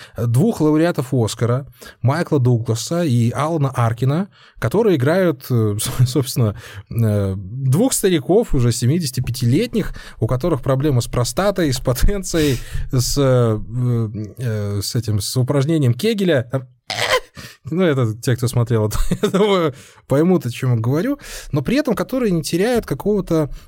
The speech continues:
м, с-, м, чувства жизни, которые не чувствуют себя такими уж старыми, обижаются, когда им говорят, что они старые,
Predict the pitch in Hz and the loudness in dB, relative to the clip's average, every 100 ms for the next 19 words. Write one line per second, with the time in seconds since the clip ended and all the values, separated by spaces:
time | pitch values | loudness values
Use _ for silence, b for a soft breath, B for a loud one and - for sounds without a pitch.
0 | - 131 120 113 - 120 127 117 123 123 | -2 0 2 0 -2 -6 -6 -4 -2 -2
1 | 117 110 120 135 - 202 - 131 113 156 | -4 -6 -6 -6 0 -2 0 0 2 2
2 | 170 104 98 95 - 151 165 151 123 B | 2 0 -2 -4 -2 0 2 0 -2 B
3 | B 127 143 - 254 - 156 - 123 170 | B 2 2 2 -4 -2 -2 -2 0 0
4 | 151 120 120 170 170 120 - - 131 139 | 0 -4 -2 0 2 0 -2 -2 0 2
5 | 127 120 107 B B 139 165 131 160 170 | 4 2 2 B B 0 2 2 2 0
6 | - 135 127 127 117 113 110 - 113 107 | -2 0 2 2 2 2 0 0 -2 -2
7 | - 123 117 101 | -2 0 0 -2